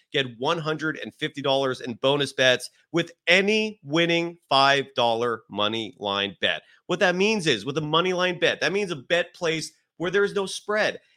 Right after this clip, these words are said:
And the easiest way to get that hundred fifty dollars is to place a five dollar money line bet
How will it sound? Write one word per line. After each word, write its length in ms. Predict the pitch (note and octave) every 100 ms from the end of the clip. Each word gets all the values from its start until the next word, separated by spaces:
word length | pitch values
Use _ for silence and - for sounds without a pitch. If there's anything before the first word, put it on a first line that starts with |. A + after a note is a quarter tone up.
| -
And 140 | F#3+
the 120 | F#3+ -
easiest 540 | A#3 A#3+ A3 A3+ G3+
way 160 | F#3+ G#3+
to 100 | G#3
get 180 | E3+ E3+
that 120 | F#3+
hundred 220 | F#3 F3+
fifty 200 | G3 G3
dollars 440 | F3 G#3+ G3+ F3+ E3+ _ _
is 140 | - -
to 80 | G#3+
place 440 | - A#3 A#3 A#3
a 80 | G#3+
five 380 | F3 F3+ G3+ F#3
dollar 260 | G3+ G3 F3
money 240 | F#3+ G3+
line 280 | F#3 F#3+ D#3
bet 340 | G3+ G3+ F3